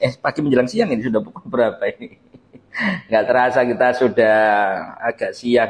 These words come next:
ini. Saya lagi di kantor ini. Iya. Ya, Bolo, itu beberapa informasi ya. Tadi saya juga nge-review soal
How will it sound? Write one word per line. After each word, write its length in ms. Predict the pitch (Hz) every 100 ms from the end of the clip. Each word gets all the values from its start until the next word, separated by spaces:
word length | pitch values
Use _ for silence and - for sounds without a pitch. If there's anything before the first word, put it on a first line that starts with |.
| 110
ini. 240 | 98 82 - _
Saya 320 | - 120 120
lagi 320 | - 107 101
di 320 | 98 95 92
kantor 480 | 90 107 98 92 -
ini. 60 | - _ _ _ _ _ _ _ _ _ _ _ _ _ _ _ _ _ _ _ - - _ _ _ 101
Iya. 640 | 101 92 82 67 64 - - - _ _ _ _ _ _ _ _ _ _ _ _ _ _ _ _ _ _ - - _ _ _ _ _ -
Ya, 240 | 202 208
Bolo, 520 | 185 226 208 156 - 151
itu 120 | 147 180
beberapa 400 | 127 120 120 135
informasi 560 | 135 143 143 139 165
ya. 80 | 120
Tadi 640 | 127 123 147 147 127 67 -
saya 200 | - 135
juga 280 | 120 113 107
nge-review 480 | 110 110 110 131 131
soal 720 | 110 - 113 113 117 117 117